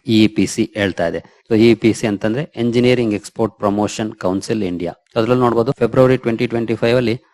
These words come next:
ಫಿಫ್ಟಿ ಏಟ್ ಪರ್ಸೆಂಟ್ ಡಿಕ್ಲೈನ್ ಕಂಡು ಬಂದಿದೆ. Especially exports of aluminum and products and forty percent decline in exports of iron and steel. Engineering products ಅಲ್ಲಿ ಈ ರೀತಿ ಬಿಗ್ ಡೌನ್ ಫಾಲ್ ನೋಡ್ಲಿಕ್ಕೆ ಸಿಕ್ಕಿದೆ. So ಅದಕ್ಕೆ ಕಾರಣ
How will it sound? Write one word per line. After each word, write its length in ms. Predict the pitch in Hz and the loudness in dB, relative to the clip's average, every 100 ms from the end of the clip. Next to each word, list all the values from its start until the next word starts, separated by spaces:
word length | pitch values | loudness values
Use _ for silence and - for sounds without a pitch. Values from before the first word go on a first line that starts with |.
| _ - | _ -4
ಫಿಫ್ಟಿ 420 | 147 - - 165 | -4 -4 0 2
ಏಟ್ 220 | 156 160 | 2 2
ಪರ್ಸೆಂಟ್ 420 | 139 - 143 131 | -4 -2 -4 -4
ಡಿಕ್ಲೈನ್ 440 | 117 110 123 120 117 | -4 -4 -2 -2 -2
ಕಂಡು 220 | 117 107 | -4 -2
ಬಂದಿದೆ. 460 | 110 113 156 _ _ _ _ - | -2 -2 -4 _ _ _ _ -8
Especially 560 | - - 107 120 151 - _ | -6 -6 -4 -2 -4 -8 _
exports 440 | 110 - - 117 - | -8 -6 -2 -2 -2
of 120 | 120 110 | -4 0
aluminum 480 | 110 117 117 120 120 | 0 0 0 -2 -4
and 100 | 101 | -4
products 540 | - 101 110 113 - - - | 2 2 2 -4 -12 -16 -8
and 100 | 110 | -8
forty 440 | - 104 - 139 - | -4 -6 -4 -6 -4
percent 360 | 123 131 117 | -4 -4 -6
decline 300 | 107 117 113 | -6 -4 -2
in 160 | 110 104 | -2 -4
exports 360 | - 117 110 - | -8 -8 -8 -6
of 380 | 120 - 113 117 | -8 -8 -4 -2
iron 180 | 113 104 | -2 -2
and 80 | |
steel. 380 | 92 - 95 82 | -4 -4 -6 -4
Engineering 600 | 120 123 123 127 127 120 | -2 0 0 2 0 -2
products 320 | - 110 123 - | 0 -2 -2 -4
ಅಲ್ಲಿ 140 | 117 | -4
ಈ 240 | 117 - 123 | -4 -4 -4
ರೀತಿ 260 | 120 117 | -2 -4
ಬಿಗ್ 340 | 104 127 131 - | -2 -2 -2 -2
ಡೌನ್ 260 | 113 107 117 | 0 2 2
ಫಾಲ್ 260 | - 110 107 | 0 0 2
ನೋಡ್ಲಿಕ್ಕೆ 360 | 104 101 - | 0 -2 -6
ಸಿಕ್ಕಿದೆ. 340 | - 107 101 135 | -8 -8 -6 -4
So 160 | - | 0
ಅದಕ್ಕೆ 240 | 120 113 117 | 0 0 0
ಕಾರಣ 300 | 117 113 | 2 2